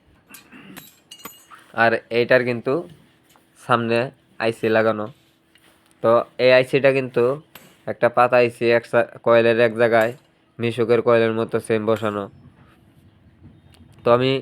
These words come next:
মোটরটা খুলতেছি, খুইলে আমি আপনাদেরকে দেখাই। দেখেন,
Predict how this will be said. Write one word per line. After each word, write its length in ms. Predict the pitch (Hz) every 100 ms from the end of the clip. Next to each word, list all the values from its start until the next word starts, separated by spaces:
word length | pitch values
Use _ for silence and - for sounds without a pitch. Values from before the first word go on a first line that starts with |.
| - _ _
মোটরটা 540 | - 123 123 127 135 127 127 117 - - -
খুলতেছি, 480 | 127 120 120 120 117 - - - _ - _ _ _ _ -
খুইলে 240 | - 131 127
আমি 100 | 127 131
আপনাদেরকে 460 | 123 131 123 123 120 120
দেখাই। 220 | 117 120 117
দেখেন, 260 | 120 123